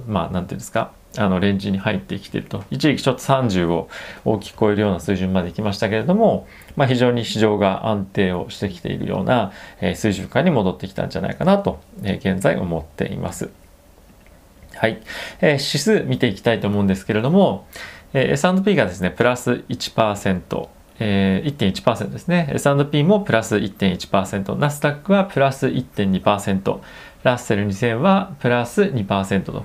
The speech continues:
うような形で、えー、小型株主導で今大きく動いてきているとい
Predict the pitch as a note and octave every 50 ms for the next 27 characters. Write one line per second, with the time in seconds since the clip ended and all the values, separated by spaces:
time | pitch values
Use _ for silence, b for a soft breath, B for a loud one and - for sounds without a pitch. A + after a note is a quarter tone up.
0 | - - C3+ C3 B2+ A#2+ A#2 - C3 B2 B2+ B2 - - - A3 G3+ E3 B2+ B
1 | B B B B B B B2+ A#2+ A2 - A#2 A2+ A2 A2+ A2 G#2+ F#2+ F#2+ F2 E2+
2 | E2 E2 F2 - - G#2+ G2 G2+ G2 G2 A2 D#3+ F#3 F#3 - - - A#2+ G#2 F#2+
3 | F#2 F#2+ - - G2+ G2 G2 - - - F#3+ D#3 B2 G2+ - F#2+ - F2+ F#2+ -
4 | - - - - -